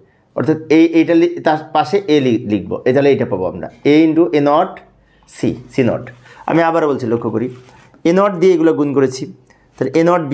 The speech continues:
হয়েছে, প্লাস a not দিয়ে এটা গুণ করলে a, a not, আর a into a not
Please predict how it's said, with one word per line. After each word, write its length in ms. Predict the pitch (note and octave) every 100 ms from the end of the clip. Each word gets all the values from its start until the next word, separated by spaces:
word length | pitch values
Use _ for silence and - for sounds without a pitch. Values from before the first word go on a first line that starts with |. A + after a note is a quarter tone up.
| D#3+ D#3
হয়েছে, 260 | D#3 - D#3 - _ _ - -
প্লাস 280 | D3 C#3+ D3 - - _ _ _ _ _ _ _ E3+
a 20 |
not 120 | F#3+ G3
দিয়ে 120 | E3+ E3+
এটা 120 | E3+ D#3
গুণ 100 | D3+
করলে 200 | D3 C#3+ C#3+ - _ _ _ _ _ _ _ _ -
a, 180 | F3 F#3+ G#3 - - - D#3
a 40 | D#3+
not, 120 | D#3+ C3+ - C#3
আর 100 | C3+ - -
a 20 | F3+ G3
into 180 | F#3+ G3 F3
a 20 | E3
not 160 | E3+